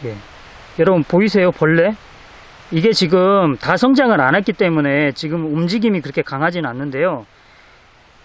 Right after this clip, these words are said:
어, 다 성장한 다음에 이렇게 쪼개보면은 벌레가 막 기어다니거든요. 여기에 한 만 마리 정도의 암벌레가 있다고 합니다.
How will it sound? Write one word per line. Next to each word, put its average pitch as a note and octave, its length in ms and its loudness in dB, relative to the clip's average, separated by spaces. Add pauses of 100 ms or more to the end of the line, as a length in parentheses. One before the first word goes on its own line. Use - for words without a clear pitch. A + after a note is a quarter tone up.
(140)
어, C#3 480 -6
다 F#3 240 0
성장한 C4+ 480 0
다음에 F#3 420 0
이렇게 D#3 180 -6
쪼개보면은 D#3 960 -4
벌레가 F#3 420 -2
막 D3 160 -8
기어다니거든요. C3 920 -8 (400)
여기에 F#3+ 260 -2
한 G3 200 -4
만 C3+ 200 -6
마리 C4+ 340 -2
정도의 E3+ 580 -6
암벌레가 F3 600 -2
있다고 C3 260 -12
합니다. C3 460 -12